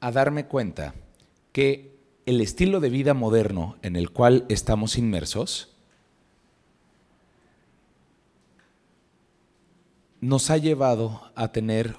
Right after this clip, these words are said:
una vida bastante patológica. Porque cuando hablamos de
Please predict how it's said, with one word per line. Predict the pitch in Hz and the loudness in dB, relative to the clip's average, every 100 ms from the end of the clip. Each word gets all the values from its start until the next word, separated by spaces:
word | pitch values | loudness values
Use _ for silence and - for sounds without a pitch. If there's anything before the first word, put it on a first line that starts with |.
| - | -10
una | 110 107 | -6 -4
vida | 101 101 | -4 -6
bastante | 95 - 107 101 - | -6 -8 -8 -10 -12
patológica. | 80 - 76 76 - - - - _ _ _ _ _ _ _ _ _ _ _ - _ _ _ _ _ _ _ _ _ _ _ - | -12 -12 -12 -12 -14 -18 -20 -20 _ _ _ _ _ _ _ _ _ _ _ -20 _ _ _ _ _ _ _ _ _ _ _ -8
Porque | 110 127 117 | -6 -6 -6
cuando | 113 110 110 107 - - - | -6 -4 -4 -4 -6 -14 -6
hablamos | 107 123 139 147 127 | 0 2 2 0 -2
de | 107 98 | -2 -2